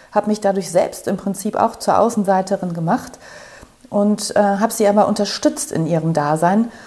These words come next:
und habe mich dann eher im kleinen Verbund, ja, wohlgefühlt, als im großen Klassenverbund, also in der großen Gruppe, irgendwie dazuzugehören. Das war mir dann egal. Und teilweise habe ich sogar geschafft, dann eben diese Außenseiter auch in die gesamte Gruppe wieder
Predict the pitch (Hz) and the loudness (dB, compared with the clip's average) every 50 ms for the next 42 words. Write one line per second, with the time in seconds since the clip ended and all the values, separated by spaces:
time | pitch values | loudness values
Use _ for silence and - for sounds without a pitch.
0 | - - - - - 185 190 196 208 208 208 208 - - 208 202 - - 220 220 | -20 -20 -20 -10 -6 -4 -2 0 0 0 0 0 2 2 2 2 2 2 4 4
1 | 202 - 202 202 - - 233 262 247 220 208 - 190 180 175 180 185 190 185 185 | 4 2 0 -2 0 2 4 6 6 6 6 4 2 2 4 2 2 2 0 0
2 | - - - - - _ _ _ - _ _ _ - 185 170 165 170 202 240 240 | -4 -8 -12 -18 -20 _ _ _ -20 _ _ _ -2 0 0 0 2 4 4 4
3 | 208 - - - 208 214 240 262 240 - - - - 196 190 196 196 196 - - | 4 2 -2 -2 0 2 2 2 0 -4 -10 -4 0 2 2 2 2 0 -2 -4
4 | 196 185 196 196 233 240 240 214 226 - 220 233 233 - 226 220 - 208 180 196 | -4 -2 2 2 2 2 2 0 2 2 2 4 4 2 0 0 0 -2 0 0
5 | 208 220 214 - - 170 165 170 160 160 156 165 160 175 196 240 262 254 233 220 | 0 0 0 -2 -4 -4 -4 -4 -4 -4 -4 -6 -4 -2 0 2 2 2 2 0
6 | 208 - - 233 - 240 233 240 240 - - - - - _ _ - _ - - | 2 2 0 2 4 2 2 2 0 -6 -12 -20 -20 -20 _ _ -20 _ -12 -4
7 | - 147 202 208 208 208 202 180 170 165 170 - 240 240 - - 165 165 156 151 | 0 0 2 2 2 2 2 2 2 2 2 0 0 0 0 -2 -4 -4 -4 -4
8 | 147 139 139 139 151 - - 170 170 170 175 170 175 170 - 170 165 170 165 147 | -4 -4 -4 -6 -8 -8 -6 -4 -4 -2 -2 -4 -4 -4 -6 -4 -4 -2 -2 -4
9 | 131 123 - - _ _ _ _ _ _ _ _ _ _ _ _ - - _ _ | -4 -8 -12 -18 _ _ _ _ _ _ _ _ _ _ _ _ -20 -20 _ _
10 | _ - 160 160 156 - - 185 185 196 202 208 214 208 214 202 208 202 220 214 | _ -6 -6 -4 -4 -6 -4 0 0 2 4 4 4 4 2 0 0 0 -2 -4
11 | - 208 202 208 196 202 196 - 208 208 208 - 196 190 175 190 202 190 196 185 | -2 -2 -2 -2 -2 -4 -4 -4 -4 -4 -4 -6 -6 -6 -4 -4 -4 -4 -4 -4
12 | 202 185 196 190 180 190 202 - 202 185 190 190 190 190 202 - - - - - | -4 -2 -2 0 0 -2 -2 -4 -6 -4 -4 -4 -4 -4 -4 -4 -4 -4 -4 -6
13 | 185 180 180 180 170 165 180 233 240 - - - 180 180 175 196 180 180 185 185 | -6 -6 -6 -6 -6 -2 0 0 0 -2 -2 -4 -6 -4 -4 -4 -6 -4 -4 -4
14 | 170 165 160 | -4 -4 -6